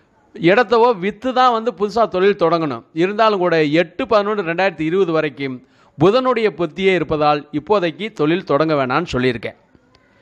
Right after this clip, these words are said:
அதன் பிறகு பார்த்தோம்னாக்க இவர் வந்து ஜெராக்ஸ் கடையோ அல்லது வந்து நகை அடவு வைக்க வேண்டிய கடை வைப்பது மிக மிக சிறந்தது. ஏன்னு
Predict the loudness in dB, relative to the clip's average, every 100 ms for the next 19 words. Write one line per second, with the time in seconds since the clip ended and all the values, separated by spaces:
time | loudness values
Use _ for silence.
0 | _ _ -4 0 2 2 2 2 4 2
1 | 2 0 0 -4 -4 -4 -6 -6 -8 -16
2 | _ _ _ _ _ 0 4 4 2 -2
3 | -4 0 2 4 2 -4 -8 -4 0 0
4 | 2 0 -4 -6 -6 -8 -6 -6 -6 -10
5 | _ _ _ 0 2 2 0 -2 -2 -2
6 | -2 -2 -2 -2 -8 _ _ _ _ -2
7 | 0 2 0 0 2 2 0 -6 -8 -2
8 | 0 0 0 0 -2 -2 -2 -2 0 0
9 | 0